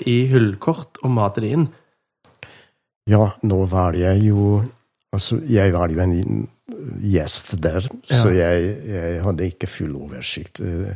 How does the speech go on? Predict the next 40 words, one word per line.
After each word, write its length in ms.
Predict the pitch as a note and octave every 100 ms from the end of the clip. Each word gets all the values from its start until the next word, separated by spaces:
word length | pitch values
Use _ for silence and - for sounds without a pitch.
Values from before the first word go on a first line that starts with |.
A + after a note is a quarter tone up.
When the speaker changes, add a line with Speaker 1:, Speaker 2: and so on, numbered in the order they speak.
| - _ _ _ _ _ -
Speaker 2:
over 260 | G2 F#2 F#2
hva 140 | F#2
som 200 | - F#2+
skjedde. 520 | - D2+ D2 F#2 G2 - - -
I, 300 | F2 F2+ F#2 -
det 180 | G2+ F#2+
var 140 | F2
et 120 | F2
maskinrom 840 | G#2+ G2+ - D2+ D2 D2+ D#2+ D#2 D2+
der, 300 | C#2+ D2 A#2 - _
Speaker 1:
Ja. 120 | C3 G2+ D2 E2
Speaker 2:
der 80 | F2
den 300 | E2 D#2+ E2 -
egentlige 680 | A2+ F2+ D#2+ F2 - E2 D#2+
store 800 | - - E2+ D#2 C#2+ D2+ D2+ D#2+
datamaskinen 960 | D#2 C2 - C#2+ C#2+ - - A#1+ D2+
sto. 380 | - - D#2+ F#2+ - _ _ - -
Der 200 | F2 F2+
fikk 240 | - F#2 - - - -
studentene 680 | - G2+ D2+ C#2 D#2 D2+ D2
jo 80 | D2+
ikke 240 | - -
tilgang. 520 | - C2+ - - G2+ A2+ - _ _ -
Jeg 100 | F#2
var 120 | E2
ikke 220 | F#2 - D2+
engang 240 | D#2 E2+
student, 580 | - - C#2+ F2 G#2 G2
jeg 160 | F2 D2+
var 160 | C#2+ D#2+
jo 100 | E2
en 120 | F2
gjest, 480 | E2+ E2 - - - - _
eh, 80 | -
Speaker 1:
Ah, 60 | A#2
ja. 120 | A#2+
Speaker 2:
av 60 | F#2
en 140 | E2
student. 600 | - - E2+ F2+ A2+ - A#2
Speaker 1:
Ja. 180 | G#2